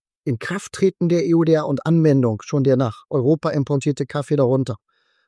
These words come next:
Das zweite Thema ist, äh, fallen die ganzen Rohkaffee-Samples darunter, die mal eben nach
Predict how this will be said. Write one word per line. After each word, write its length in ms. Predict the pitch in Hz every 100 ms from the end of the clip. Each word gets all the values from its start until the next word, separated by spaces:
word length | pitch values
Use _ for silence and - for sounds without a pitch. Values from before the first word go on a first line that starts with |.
| _
Das 180 | 139 131
zweite 460 | - 160 180 175 175
Thema 380 | 175 180 160
ist, 440 | 156 160 151 - -
äh, 80 | -
fallen 260 | - 156
die 60 | 156
ganzen 260 | 147 143 139
Rohkaffee-Samples 1160 | 165 220 - 139 139 123 143 143 120 131 -
darunter, 540 | 131 113 143 131 110 98
die 140 | 131
mal 320 | 127 123 123 120 _ _ -
eben 260 | 143 135
nach 280 | 127 127 120